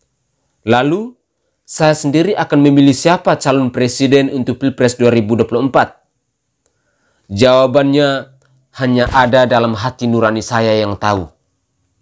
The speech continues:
Demikianlah video singkat saya pada kesempatan ini.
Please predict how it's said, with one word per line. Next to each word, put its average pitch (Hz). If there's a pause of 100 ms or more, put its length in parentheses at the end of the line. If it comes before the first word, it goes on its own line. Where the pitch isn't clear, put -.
(1500)
Demikianlah 175
video 147
singkat 139
saya 131
pada 120
kesempatan 117
ini. 117